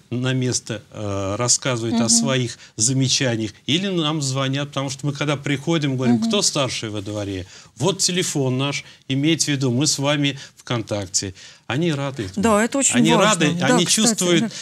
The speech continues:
Speaker 1: свою нужность,
Speaker 2: Мгм.
Speaker 1: и, э, как бы это идёт на пользу делу.
Speaker 2: Мгм. Следующий вопрос. Э, Солнечная, двадцать семь, сто сорок девятая школа. Построили дорогу, тротуары хорошие,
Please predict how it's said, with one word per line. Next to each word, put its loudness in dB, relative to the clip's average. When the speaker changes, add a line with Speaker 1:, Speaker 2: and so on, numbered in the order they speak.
Speaker 1:
свою 2
нужность, 2
Speaker 2:
Мгм. 0
Speaker 1:
и, 0
э, -10
как -6
бы -2
это -4
идёт -4
на -6
пользу -6
делу. -4
Speaker 2:
Мгм. -10
Следующий 2
вопрос. 2
Э, 2
Солнечная, 4
двадцать 0
семь, 2
сто 2
сорок 0
девятая 2
школа. 2
Построили 0
дорогу, 2
тротуары 2
хорошие, 0